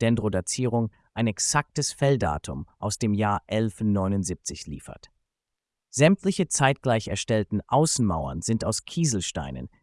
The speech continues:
teilweise in Fischgratmauertechnik, Opus Spicatum, gefügt worden. Das imposante, dreißig Meter lange Bauwerk,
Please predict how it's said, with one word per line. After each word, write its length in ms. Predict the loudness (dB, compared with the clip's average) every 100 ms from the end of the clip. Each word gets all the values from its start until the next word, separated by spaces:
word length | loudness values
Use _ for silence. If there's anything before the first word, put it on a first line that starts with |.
| _
teilweise 560 | 0 2 4 2 2 -2
in 120 | -4
Fischgratmauertechnik, 1300 | -2 -2 -2 -2 -4 -2 -4 -4 -8 -10 -12 -16 -16 _ _ _ 0
Opus 420 | 0 0 -4 -4
Spicatum, 640 | -6 -4 -2 -2 -4 -12
gefügt 440 | -12 -10 -8 -10 -10
worden. 320 | -12 -12 -18 _ _ _ _ _ _
Das 160 | -4 -2
imposante, 760 | 0 0 2 4 2 2 -2 -4 _
dreißig 480 | -4 4 4 4 0
Meter 260 | 0 0 2
lange 240 | 2 0
Bauwerk, 600 | 4 4 4 2 -2 -4